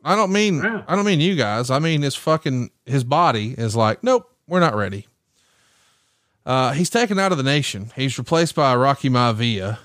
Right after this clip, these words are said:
Speaker 1: So I don't know whatever happened to that guy. Maybe it worked out. Now Ahmed's back to being a babyface. In hindsight, was it a mistake to try him as a heel? I mean, there's no way he could have ever predicted the injury, though, right?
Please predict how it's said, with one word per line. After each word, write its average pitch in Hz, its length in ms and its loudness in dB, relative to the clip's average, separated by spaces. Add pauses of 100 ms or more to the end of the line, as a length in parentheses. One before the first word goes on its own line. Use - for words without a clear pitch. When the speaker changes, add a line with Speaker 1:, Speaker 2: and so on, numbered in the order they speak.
(140)
Speaker 1:
So 110 420 -2 (220)
I 117 140 -2
don't 131 100 4
know 123 120 2
whatever 117 240 2
happened 113 300 0
to 104 40 -2
that 107 240 0
guy. 98 180 -2
Maybe 120 280 0
it 107 40 -4
worked 98 300 -8
out. 92 420 -10 (160)
Now 180 240 -2
Ahmed's 185 420 0
back 156 260 0
to - 80 -6
being 147 260 2
a 117 60 -2
babyface. 113 880 -4 (520)
In 156 80 0
hindsight, 165 640 2 (140)
was 143 160 0
it 160 80 4
a - 20 0
mistake 156 480 0
to - 120 -8
try 170 320 0
him 180 120 0
as 170 160 0
a 160 60 -2
heel? 180 420 0
I 147 40 -8
mean, 147 100 0
there's 151 180 -2
no 196 120 2
way 165 100 4
he - 20 -4
could 143 140 -2
have 123 100 0
ever 117 160 0
predicted 110 520 -4
the 101 140 -4
injury, 98 300 -2
though, 98 320 -6
right? 127 240 -2